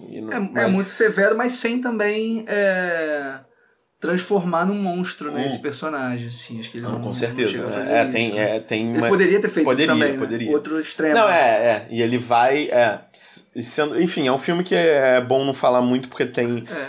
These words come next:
Speaker 1: depois de determinado momento ele toma umas decisões narrativas que,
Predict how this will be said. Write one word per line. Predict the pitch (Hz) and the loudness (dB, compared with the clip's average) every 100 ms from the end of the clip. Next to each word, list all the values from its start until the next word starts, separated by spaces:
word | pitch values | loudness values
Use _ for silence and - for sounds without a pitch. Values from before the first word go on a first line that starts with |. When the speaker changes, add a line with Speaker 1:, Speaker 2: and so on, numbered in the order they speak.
| - | -4
Speaker 1:
depois | 131 131 135 | -2 0 -2
de | 139 | -2
determinado | 127 143 147 135 143 | 0 0 2 0 2
momento | 139 139 139 | 0 0 -2
ele | 143 131 | -4 -4
toma | - 143 | -2 -2
umas | 139 139 131 | 0 -2 -2
decisões | 131 127 123 123 120 | -4 -4 -4 -2 0
narrativas | 127 127 123 - 123 123 123 | 0 0 -2 -2 0 0 -2
que, | 123 117 110 | -2 -2 -2